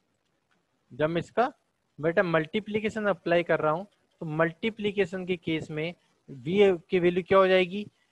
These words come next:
वी one multiply वी टू, V one multiply वी टू।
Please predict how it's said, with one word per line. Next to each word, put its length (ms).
वी 220
one 200
multiply 500
वी 120
टू, 140
V 240
one 240
multiply 580
वी 140
टू। 200